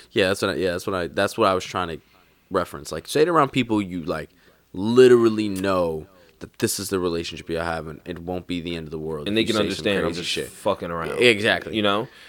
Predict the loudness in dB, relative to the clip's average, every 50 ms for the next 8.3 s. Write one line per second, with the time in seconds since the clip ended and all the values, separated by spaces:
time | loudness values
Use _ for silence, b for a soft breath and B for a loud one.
0 | B B B -14 -10 -8 -8 -8 -8 -10 -8 -2 4 6 6 8 6 6 6 6
1 | 8 8 8 8 8 8 8 8 6 4 6 10 12 12 12 12 10 6 8 8
2 | 10 10 10 8 4 0 0 0 0 0 4 6 8 8 8 6 4 0 -4 -4
3 | -4 -6 -12 -16 _ b b b b b b b b b b b b b -4 0
4 | 0 0 2 0 -2 -4 _ _ -20 -20 _ _ _ _ _ _ _ _ _ _
5 | _ _ _ _ _ _ _ _ _ _ _ _ _ _ _ _ 0 0 2 2
6 | 0 -2 -2 -2 -4 -4 -4 -6 -10 _ _ _ -8 -6 -6 -6 -6 -4 -4 -2
7 | -2 -2 -2 -4 -4 -6 -6 -8 -6 -4 -2 -4 -4 -4 -6 -10 -10 -10 -12 -12
8 | -14 -16 -16 -16 -18